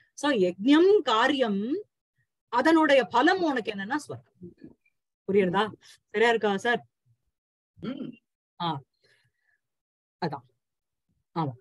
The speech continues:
Speaker 1: கர்ம இத்யுக்தம். யாசாம் கிராம் யாகஸ்ச தத் பலபூதஹ ஸ்வர்கஸ்ச பிரதிபாத்தியஹ பவதி இத்யர்த்தஹ. யாசாம் கிராம், எந்த வாக்குக்கு, எந்த வேதங்களுக்கு,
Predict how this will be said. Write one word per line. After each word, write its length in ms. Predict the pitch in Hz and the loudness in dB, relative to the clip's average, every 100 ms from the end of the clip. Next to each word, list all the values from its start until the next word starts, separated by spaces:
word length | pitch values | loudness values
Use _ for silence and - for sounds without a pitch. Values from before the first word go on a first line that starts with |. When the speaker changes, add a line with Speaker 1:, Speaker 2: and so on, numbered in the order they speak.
| _ _ _ | _ _ _
Speaker 1:
கர்ம 400 | - 269 294 269 | 2 4 4 2
இத்யுக்தம். 560 | 262 139 143 120 156 127 _ 165 165 | 0 -2 -10 -10 -12 -12 _ -8 -4
யாசாம் 640 | 175 185 277 330 339 349 233 | 0 0 0 2 2 0 0
கிராம் 460 | 226 226 233 285 285 160 | 0 0 -2 -4 -8 -12
யாகஸ்ச 640 | 147 160 208 269 - - 359 - _ - | -8 -4 -2 -2 -4 -2 -2 -2 _ -8
தத் 200 | - _ - | -8 _ -4
பலபூதஹ 800 | 180 285 285 285 240 185 180 254 - _ - - | 0 2 4 2 2 0 -2 -4 -8 _ -20 -6
ஸ்வர்கஸ்ச 640 | 170 180 240 240 - 349 349 _ - | -6 -2 -2 -2 0 0 0 _ -8
பிரதிபாத்தியஹ 800 | 170 262 277 254 190 214 196 247 | -6 -4 0 0 2 0 2 -4
பவதி 460 | 226 160 175 226 - | -6 -8 -6 -8 -8
இத்யர்த்தஹ. 640 | 170 139 139 - 143 165 151 - _ - | -10 -8 -10 -10 -8 -8 -8 -14 _ -6
யாசாம் 580 | 151 165 208 254 302 320 | -2 -2 2 4 6 4
கிராம், 380 | 185 185 226 202 151 _ _ | 2 2 2 0 -4 _ _
எந்த 440 | 175 214 302 339 | -2 0 2 0
வாக்குக்கு, 760 | 233 214 233 247 190 240 262 196 | 0 -4 -4 -10 -8 0 4 4
எந்த 300 | 180 247 285 | 2 0 2
வேதங்களுக்கு, 1000 | 214 240 269 220 180 170 214 226 196 | 4 2 0 0 0 0 4 4 4